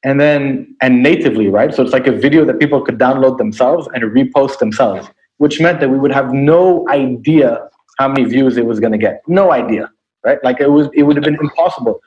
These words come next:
But we did that consciously, whereas a media agency is not gonna do that, right? They wanna prove to you,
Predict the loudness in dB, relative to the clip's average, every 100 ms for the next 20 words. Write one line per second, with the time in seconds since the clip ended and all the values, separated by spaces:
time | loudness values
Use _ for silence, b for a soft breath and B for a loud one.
0 | b -2 0 2 0 0 0 -2 -4 -2
1 | -4 -6 -6 0 2 2 0 -2 -2 -2
2 | -2 -4 -14 -16 -16 _ _ -6 -4 -2
3 | -2 -2 -2 -4 -8 _ _ _ b b
4 | b _ -4 -4 0 0 2 -2 0 0
5 | 0 0 0 0 0 -4